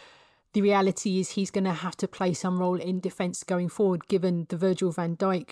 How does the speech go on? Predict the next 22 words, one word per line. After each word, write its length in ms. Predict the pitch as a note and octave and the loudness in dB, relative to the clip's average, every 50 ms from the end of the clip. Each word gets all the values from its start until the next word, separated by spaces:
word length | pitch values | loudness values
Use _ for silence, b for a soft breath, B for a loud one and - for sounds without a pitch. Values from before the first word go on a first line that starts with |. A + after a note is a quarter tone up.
| - - | -16 -16
situation. 580 | - - - C3+ - - F#3 F3+ - - F#3 | -6 -4 -4 -4 -2 0 0 0 0 0 0
Look, 200 | F3+ F#3+ F3 - - | 2 2 0 0 2
I 120 | - A3+ A#3+ | 2 2 2
can't 260 | - - E4+ E4+ E4+ | 2 2 2 2 4
imagine 420 | E4 D4+ D4+ D4+ C#4+ - C4 A3 | 4 4 4 2 2 2 2 4
what 120 | G3+ G3 G3+ | 4 4 4
it 80 | F#3+ | 2
was 120 | G3+ G3 G3 | 2 0 0
like 320 | A3 G#3 F#3+ F3+ F3 - | 2 2 2 0 0 -2
in 120 | F#3 G3 | -4 -2
that 180 | G3 F#3+ F#3 - | -2 -2 -4 -4
changing 400 | - - G#3+ G3 F#3+ F3+ F#3 F3+ | -6 -4 -2 0 0 0 0 -2
room 240 | F3+ F3+ F3+ F3 E3+ | -2 -2 -2 -2 -2
last 260 | F3+ F3 E3+ - - | -2 -2 -4 -2 -2
night, 200 | F#3 E3+ D3+ - | -2 -4 -2 0
going 240 | G3+ G3+ G#3+ A3 A3+ | 2 2 4 4 2
up 120 | A3+ - | 2 0
against 300 | A3+ - G#3+ F#3+ F#3 - - | 0 0 0 -2 -2 -2 -2
Ajax, 440 | F#3 F3+ F3+ F3 E3+ - - - | -2 0 0 0 -2 -4 -6 -6
who 180 | - F#3+ F3+ F3 | -2 0 0 0
are 140 | F3 F3 F3 | 0 0 -2
a 80 | E3+ | -2